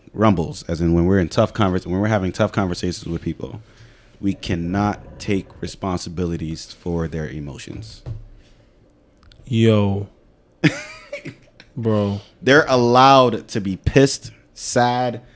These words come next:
Speaker 1: surprised, or elated. But if their behaviors are not okay, we set the boundaries. Let's just deal with the first part.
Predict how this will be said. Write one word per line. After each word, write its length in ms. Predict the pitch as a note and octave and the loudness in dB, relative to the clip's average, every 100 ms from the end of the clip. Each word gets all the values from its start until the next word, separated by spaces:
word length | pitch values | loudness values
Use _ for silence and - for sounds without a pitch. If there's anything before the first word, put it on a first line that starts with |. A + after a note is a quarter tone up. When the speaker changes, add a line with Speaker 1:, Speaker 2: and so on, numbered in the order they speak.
| - _ _ | -20 _ _
Speaker 1:
surprised, 680 | - G#2+ B2 A#2 A2+ A2+ - | -6 0 6 6 6 4 0
or 140 | A2 | 0
elated. 460 | G#2 G2 E2+ D#2+ - _ _ _ _ - | 2 0 -2 -8 -16 _ _ _ _ -6
But 160 | F#2 G#2 | 0 0
if 160 | - | 2
their 140 | A2 G2 | 2 2
behaviors 1080 | F#2 F#2 A#2 D3+ F3+ C3+ G2+ F2 E2+ - _ _ _ _ - | 0 -4 2 4 4 4 0 -2 -8 -14 _ _ _ _ -4
are 120 | F#2+ | -2
not 240 | F#2+ G2 F#2+ | 2 2 2
okay, 460 | F2+ - F2+ F2 | 0 -2 -4 -4
we 120 | - F2+ | -6 -6
set 180 | G2 | -4
the 60 | F2 | -4
boundaries. 320 | E2+ E2 E2 | -4 -2 0
Let's 200 | C#3+ G#3+ | 2 2
just 220 | F3 - - _ E2+ | -2 -6 -8 _ -2
deal 120 | G2 A2 | 6 6
with 100 | G2 | 6
the 60 | |
first 220 | - E2 | -4 -12
part. 180 | - - | -12 -16